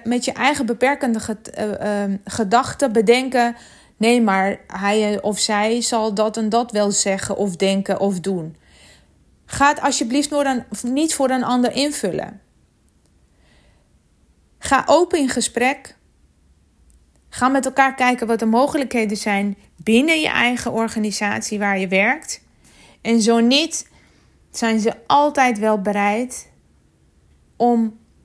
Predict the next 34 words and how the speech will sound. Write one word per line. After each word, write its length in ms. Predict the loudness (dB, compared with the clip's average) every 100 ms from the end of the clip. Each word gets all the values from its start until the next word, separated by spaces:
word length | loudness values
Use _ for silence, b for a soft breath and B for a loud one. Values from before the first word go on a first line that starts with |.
| _
met 260 | -4 -2 0
jou 400 | 4 4 2 -2
verder 380 | -4 0 2 0
te 100 | -2
kijken 360 | -2 0 0 -2
naar 220 | 0 -2
een 80 | -4
oplossing. 560 | -6 -6 -8 -8 -8
En 120 | -2 2
wellicht 340 | 2 2 0
is 120 | -2
er 100 | 0
zelfs 300 | 0 0 -2
een 120 | -2
budget 640 | 0 -2 -2 -2 -4 -8 b b b b b b b
om, 500 | 2 2 2 -2 -4 -10 _
eh, 420 | 2 4 4 4
met 280 | 2 0 0
een 80 | 2
loopbaancoach 640 | 4 4 2 2 2 0 -2
in 100 | -6
gesprek 400 | -10 -10 -10 -10
te 100 | -12
gaan. 460 | -8 -8 -8 -8
Of 340 | -4 -2 -2 -2
met, 460 | 0 0 -2 -8 B B B B B B B _ _ _
noem 400 | -2 2 2 2
het 120 | 0
maar 220 | 0 0
op, 160 | 0 0
het 140 | -2
maakt 280 | 0 0 -2
niet 160 | -6 -4
uit. 460 | 0 0 -2 -8